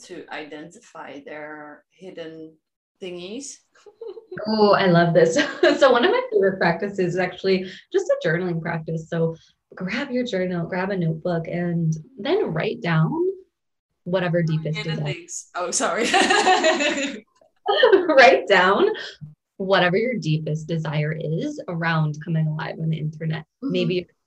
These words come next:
Speaker 2: like, "I would love five hundred people to like my post," or, "I would love, you know, my D Ms to be filled with people just, like, loving on my post," or, "I would love to," even,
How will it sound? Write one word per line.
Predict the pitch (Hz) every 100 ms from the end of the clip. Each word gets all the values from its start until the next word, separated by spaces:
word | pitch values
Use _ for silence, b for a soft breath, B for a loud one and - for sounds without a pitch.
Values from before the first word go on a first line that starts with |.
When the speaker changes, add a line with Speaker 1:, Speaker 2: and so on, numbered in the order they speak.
| - 147
Speaker 2:
like, | - _ -
"I | 190
would | 180 170
love | 160 160 160 156 160 - _ _ _ _ _ _ _ -
five | 185 185
hundred | 196 170 165 160
people | 175 156 151 147
to | 175
like | 151 156
my | 151 156 160
post," | - - - 180
or, | 160
"I | 175 180
would | 180 160
love, | 156 156 151 151 156 _ -
you | 175
know, | 151 156 160
my | 180
D | 160 190
Ms | 170 170 160
to | 180
be | 160 -
filled | 226 226 196
with | 196
people | - 190 170 175
just, | 170 160
like, | 165 165
loving | 185 190 180 170
on | 175
my | 165 160 160
post," | 160 160 185
or, | 170 -
"I | 190
would | 185 170
love | 170 165 160 160 160 - _ -
to," | - 202 190
even, | 370